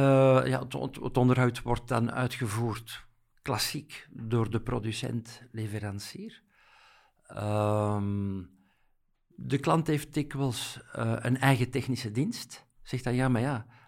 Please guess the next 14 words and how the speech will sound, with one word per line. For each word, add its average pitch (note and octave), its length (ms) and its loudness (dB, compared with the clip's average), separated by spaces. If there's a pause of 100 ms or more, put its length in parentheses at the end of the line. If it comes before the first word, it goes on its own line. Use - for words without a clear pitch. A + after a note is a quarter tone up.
ehm, G#2 640 0
dan A2 180 2
moet A2 260 0
mijn G#2 200 -2
eigen B2 380 -4
technische A#2 520 -4
dienst, B2+ 440 -2
mag A2+ 180 -2
dan G#2+ 180 -4
alles A2+ 340 -4
doen B2 220 0
behalve A2 400 -6
de F#2+ 120 -12
verlichting." F2 640 -10